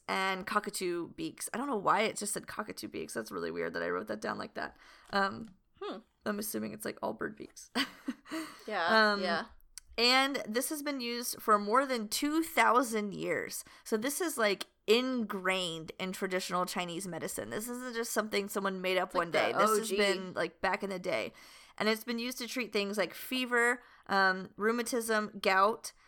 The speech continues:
Speaker 1: Uh, it's said to cure snake bites, hallucinations, typhoid, headaches, uh, vomiting, and food poisoning, as well as devil possession.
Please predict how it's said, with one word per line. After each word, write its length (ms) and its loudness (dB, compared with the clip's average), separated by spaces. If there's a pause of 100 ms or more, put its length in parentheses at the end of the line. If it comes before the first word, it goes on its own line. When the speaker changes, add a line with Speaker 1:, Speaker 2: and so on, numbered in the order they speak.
(320)
Speaker 1:
Uh, 500 8
it's 340 -2 (280)
said 440 2
to 120 -2
cure 720 2
snake 400 -2
bites, 580 2
hallucinations, 1120 0
typhoid, 800 4 (200)
headaches, 680 4 (520)
uh, 400 6
vomiting, 680 6
and 180 -4
food 300 -4
poisoning, 520 2
as 200 0
well 320 8
as 240 0
devil 340 2
possession. 680 -6